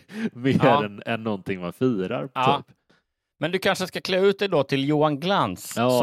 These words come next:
Speaker 2: som,
Speaker 1: det är
Speaker 2: och dra
Speaker 1: faktiskt
Speaker 2: hans
Speaker 1: en väldigt bra idé.
Speaker 2: skämt.
Speaker 1: För det, ja, men det är ju väl lite det. Alltså man, man fastnar i det där, liksom, att det finns så lite grejer man kan klä ut sig till och att det fortfarande ska kännas lite påskigt, typ. Det,
Speaker 2: Ja.
Speaker 1: det är
Speaker 2: Det
Speaker 1: väl
Speaker 2: i och för sig,
Speaker 1: eventuellt en
Speaker 2: Johan, Johan
Speaker 1: kontroversiellare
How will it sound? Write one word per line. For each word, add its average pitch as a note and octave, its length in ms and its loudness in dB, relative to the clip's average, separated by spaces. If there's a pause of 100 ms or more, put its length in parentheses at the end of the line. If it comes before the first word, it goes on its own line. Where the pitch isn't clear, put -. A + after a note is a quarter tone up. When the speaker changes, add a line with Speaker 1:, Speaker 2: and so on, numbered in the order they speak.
(200)
Speaker 2:
som, C#3 100 -2
Speaker 1:
det C3+ 60 0
är C3+ 240 2
Speaker 2:
och C3 60 -2
dra C#3 140 0
Speaker 1:
faktiskt C3 260 2
Speaker 2:
hans G#2+ 340 -2
Speaker 1:
en B2 80 4
väldigt G#2+ 200 0
bra A2+ 80 -2
idé. C3+ 100 2
Speaker 2:
skämt. C3+ 300 -4 (100)
Speaker 1:
För - 60 -8
det, C#3+ 260 0
ja, C#3 80 0
men E3 140 -2
det F#3 60 -2
är E3 140 0
ju E3 120 0
väl G3+ 120 0
lite F3 220 -6
det. F#2 120 -4
Alltså G#2+ 260 -6
man, C3 220 -6
man C3 260 -6
fastnar C#3 400 -2
i D3+ 80 -4
det C3+ 100 -6
där, F#2 240 0
liksom, F#2 220 -12
att G#2 60 -10
det A2+ 100 -8
finns A2+ 360 -8
så F#2 280 -4 (600)
lite G2+ 800 -4
grejer G2 380 -4
man G#2+ 160 -10
kan B2 400 -8
klä G#2 180 -6
ut F2 140 -6
sig - 120 -20
till F#2 160 -10
och - 260 -8
att G#2 120 -6
det G#2+ 80 -8
fortfarande F#2 400 -10
ska - 200 -8
kännas F#2 540 -8
lite F#2+ 260 -8
påskigt, - 680 -10
typ. - 320 -14 (180)
Det, G#2+ 140 -8
Speaker 2:
Ja. G#2+ 580 -2 (880)
Speaker 1:
det C3 180 0
är C#3 60 4
Speaker 2:
Det C#3+ 60 2
Speaker 1:
väl C3 120 4
Speaker 2:
i D#3+ 40 4
och - 20 4
för E3 60 6
sig, D#3 100 6
Speaker 1:
eventuellt C3+ 240 6
en B2 40 2
Speaker 2:
Johan, - 80 4
Johan A#2 140 4
Speaker 1:
kontroversiellare A2 680 4